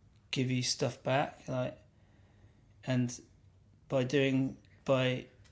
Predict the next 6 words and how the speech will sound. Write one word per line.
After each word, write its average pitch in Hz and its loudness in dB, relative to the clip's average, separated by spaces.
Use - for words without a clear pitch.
you 139 -6
know, 123 0
having 131 0
fun, 123 0
enjoyment, 123 0
um, 123 -2